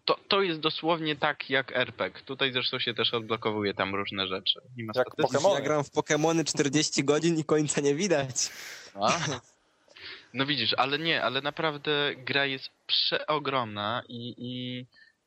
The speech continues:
Speaker 1: i naprawdę może w, w takich fanatyków takiej czysto arcade'owej zabawy wciągnąć. Jeżeli ktoś szuka głębokiej historii i wciągającego wątku fa-, fabularnego, to zapomnijcie. Ta gra to jest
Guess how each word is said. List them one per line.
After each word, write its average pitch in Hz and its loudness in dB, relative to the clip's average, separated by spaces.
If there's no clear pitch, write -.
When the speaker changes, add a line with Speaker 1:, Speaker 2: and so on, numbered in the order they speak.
Speaker 1:
i 139 -6
naprawdę 143 -2
może 131 0
w, 127 -12
w - -20
takich 120 -2
fanatyków 120 0
takiej 110 -2
czysto 123 2
arcade'owej 110 2
zabawy 107 -2
wciągnąć. 101 -2
Jeżeli 151 2
ktoś 156 2
szuka 139 0
głębokiej 139 0
historii 127 -2
i 113 -4
wciągającego 127 0
wątku 127 0
fa-, 113 2
fabularnego, 117 2
to 110 2
zapomnijcie. 113 0
Ta 117 0
gra 120 2
to 117 -4
jest - -6